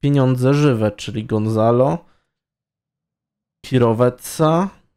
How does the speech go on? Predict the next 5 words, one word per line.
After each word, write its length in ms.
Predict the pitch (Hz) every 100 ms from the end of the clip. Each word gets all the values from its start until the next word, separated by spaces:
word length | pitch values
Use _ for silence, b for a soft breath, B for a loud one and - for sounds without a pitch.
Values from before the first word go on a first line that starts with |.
| -
Marsa, 880 | 113 117 127 143 - - 170 196 196
Foresta, 840 | - 117 120 131 - - 185 -
Ausklarunga 960 | 127 123 - - 117 127 143 160 196 208
i 140 | -
chyba 420 | - 151 147 143